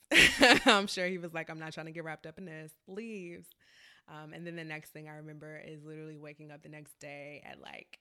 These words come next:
ten A M, had to be to work at nine, so I'm clearly late. Wake up in a panic. I have throw up. I still have the clothes on that I had on the night before,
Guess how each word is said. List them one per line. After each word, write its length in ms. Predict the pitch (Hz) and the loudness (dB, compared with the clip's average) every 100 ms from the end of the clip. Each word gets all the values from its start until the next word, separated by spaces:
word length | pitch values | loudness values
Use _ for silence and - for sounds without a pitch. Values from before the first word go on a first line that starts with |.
| _ _ _ | _ _ _
ten 180 | - 180 | -12 -10
A 160 | 170 | -8
M, 220 | 156 156 151 | -10 -12 -10
had 180 | 160 | -12
to 60 | 156 | -12
be 140 | 165 | -14
to 80 | 160 | -14
work 300 | 156 165 165 | -8 -8 -8
at 120 | 160 | -10
nine, 640 | 160 165 151 147 147 156 156 | -8 -6 -8 -10 -14 -14 -16
so 100 | 151 | -14
I'm 120 | 147 151 | -14 -12
clearly 280 | 165 156 | -12 -10
late. 340 | 147 143 135 _ _ _ _ _ _ - - | -12 -14 -14 _ _ _ _ _ _ -18 -10
Wake 160 | 208 202 | -8 -8
up 80 | 190 | -8
in 80 | |
a 40 | 170 | -8
panic. 260 | 190 165 | -6 -6
I 40 | 165 | -4
have 220 | 170 - - | -6 -8 -6
throw 180 | 175 | -4
up. 140 | 165 156 | -4 -4
I 80 | 175 | -4
still 140 | 214 | -2
have 120 | 196 | -2
the 120 | 165 160 | -2 -6
clothes 260 | 180 185 | -4 -4
on 140 | 151 151 | -4 -8
that 100 | 151 | -8
I 20 | |
had 140 | 156 | -8
on 220 | 151 147 | -10 -12
the 80 | 156 | -14
night 180 | 151 147 | -14 -14
before, 400 | 151 170 156 | -14 -12 -12